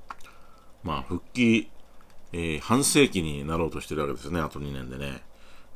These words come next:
えー、そういういろんな立場の人。まあ、中村さんは保守運動を一生懸命やってきて、まあ、信念の人でちょっと真面目すぎて、もうちょっと話を面白くした方がいいよって言ってんだけど、あのー、屋良長病っていうね、どっちかっていうと、革新に近い側の、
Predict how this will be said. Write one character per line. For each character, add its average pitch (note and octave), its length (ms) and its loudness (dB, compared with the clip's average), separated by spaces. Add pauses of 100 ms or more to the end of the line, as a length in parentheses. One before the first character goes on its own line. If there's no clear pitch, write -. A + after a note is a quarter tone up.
え C#2 400 -10
ー、 - 40 -12
そ G#2+ 200 2
う G#2+ 40 8
い G#2 100 8
う G2+ 60 6
い F#2 80 4
ろ A#2 120 8
ん C#3+ 80 6
な C#3+ 160 8
立 C#3 180 0
場 F#2 100 6
の D#2 80 2
人。 - 280 0 (600)
ま F2 260 2
あ、 - 40 -6
中 A2 200 4
村 C3+ 180 8
さ B2+ 100 4
ん A2+ 120 6
は G#2+ 120 6
保 - 160 -2
守 A#2 220 6
運 G#2 100 6
動 C#2+ 200 -2
を C#2+ 60 -8
一 - 60 -6
生 - 120 -4
懸 F2+ 120 -4
命 C#2+ 160 -4
や D2 80 -4
っ - 40 -10
て - 140 -6
き - 80 -12
て、 C2+ 200 -4 (520)
ま D2+ 80 -4
あ、 - 20 -2
信 A#2+ 220 6
念 G2 120 8
の D#2+ 60 2
人 D#2 160 0
で D2+ 120 2
ち - 60 -2
ょ F#2+ 40 4
っ - 20 -8
と D#2+ 100 0
真 D2+ 140 2
面 F#2+ 100 2
目 F2 60 4
す G#2 120 4
ぎ F#2 80 2
て、 - 180 0 (200)
も G2 100 6
う G#2 40 2
ち - 80 -2
ょ A2 40 6
っ F#2 40 10
と D2+ 60 0
話 G#2+ 260 6
を F#2+ 40 8
面 F#2 140 6
白 G#2 140 4
く - 40 -4
し - 40 -4
た E2+ 80 0
方 E2+ 40 0
が E2 60 2
い G2 40 6
い - 20 8
よ F2+ 80 6
っ - 40 -2
て - 120 -8
言 - 0 -
っ - 20 -8
て D2+ 60 -4
ん D2 40 -2
だ C#2 60 -4
け C2 80 -6
ど、 C#2+ 180 -2 (640)
あ D2+ 80 -4
の D2 60 -4 (260)
ー、 - 40 -10 (1300)
屋 G#2 140 8
良 A#2+ 120 12
長 C#3+ 160 10
病 A#2 160 12
っ - 20 8
て - 140 -8
い C2 40 -4
う D2+ 40 -2
ね、 G#2 160 4
ど G2 80 2
っ - 40 0
ち - 120 -4
か F#2 80 6
っ - 20 -4
て - 160 -2
い D2+ 40 0
う - 20 -4
と、 E2+ 140 -4
革 - 220 0
新 B2 220 4
に A2 100 -2
近 - 260 4
い E3 60 8
側 F#2 180 8
の、 C#2+ 160 -4